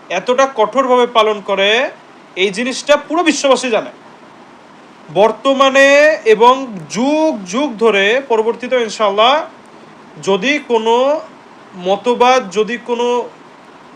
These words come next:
আহ, ধরেন ধর্মের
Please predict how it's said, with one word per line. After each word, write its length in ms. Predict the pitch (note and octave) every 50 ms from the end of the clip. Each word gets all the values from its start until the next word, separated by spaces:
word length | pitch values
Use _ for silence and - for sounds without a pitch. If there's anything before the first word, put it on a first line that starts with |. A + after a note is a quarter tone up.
| - - - - -
আহ, 600 | F3 F3+ F3 E3+ E3 D#3+ D#3 D3+ C#3+ C#3+ C#3+ D#3+
ধরেন 360 | E3+ F3 F3+ F3 E3 D#3+ D3 - - - - - - - - - - - - - - - - - - - - - - C#3+ C3+
ধর্মের 440 | D3+ E3 F3+ F#3+ G#3 A3+ A3+ A3+